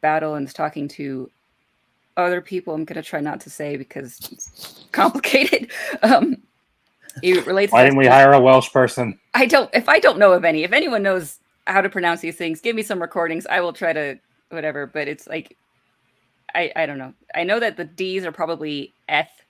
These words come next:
Speaker 1: sounds, and so, but is it Gwithno? I don't know. Um, but there are other people, uh, he's, he's talking to, he's relating his exploits in the battlefield as a psychopomp,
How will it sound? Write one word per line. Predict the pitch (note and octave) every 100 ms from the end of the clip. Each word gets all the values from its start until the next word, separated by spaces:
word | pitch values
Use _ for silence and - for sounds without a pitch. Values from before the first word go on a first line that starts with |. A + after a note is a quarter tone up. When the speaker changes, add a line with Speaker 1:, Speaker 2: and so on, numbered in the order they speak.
| _
Speaker 1:
sounds, | - E3+ E3+ E3
and | D#3
so, | D#3
but | C#3 D3
is | D3
it | C#3+
Gwithno? | - D#3+ - A3+ A#3+ C4+ D#4 - -
I | E3+
don't | F3 C#3+
know. | - _ _ _ _ _ _ _ _ _ -
Um, | D3+ C#3 B2+ _ _ _ _ _ _ _ _ _ _ _ _
but | -
there | E3+ D#3+
are |
other | E3+ E3
people, | F3 D#3 D3 C#3+ C#3 C#3 _ -
uh, | D3 C#3
he's, | C3 C3
he's | - D3
talking | D#3+ D3+
to, |
he's | C#3+
relating | C#3+ D3 F3 F3
his | D#3+
exploits | D#3 - D3 C#3+
in | C#3
the | -
battlefield | - D3 D3+ D#3 C#3+
as | C#3 C#3+
a |
psychopomp, | C#3 D3 D3+ D3 - D3 C#3